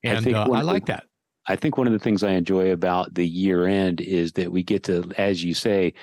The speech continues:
Speaker 1: step back and look at it as spectators on the sidelines. We're not caught up in the actual conversation with the guest anymore. We're not caught up in the preparation for the episode.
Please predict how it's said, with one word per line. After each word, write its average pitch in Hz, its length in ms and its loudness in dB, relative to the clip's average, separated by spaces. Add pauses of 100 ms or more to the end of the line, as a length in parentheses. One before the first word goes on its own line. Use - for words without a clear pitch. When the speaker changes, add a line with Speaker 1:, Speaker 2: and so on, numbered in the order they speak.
(240)
Speaker 1:
step 123 340 -2
back 113 280 0
and 92 140 2
look 101 180 0
at 95 180 2
it 90 120 0
as 87 200 -2
spectators 98 680 -2
on 90 100 0
the 85 80 -4
sidelines. 92 760 -2
We're 87 120 -2
not 98 180 -2
caught 98 320 -2
up 95 220 0
in 90 240 0
the 87 140 0
actual 87 360 -4
conversation 85 720 -2
with 80 140 -2
the 78 100 -6
guest 85 380 -2
anymore. 82 420 0
We're 80 140 0
not 87 180 -2
caught 90 240 -2
up 90 140 -2
in 87 80 0
the 80 80 -4
preparation 82 760 -2
for 90 340 0
the 87 180 -2
episode. 82 640 -2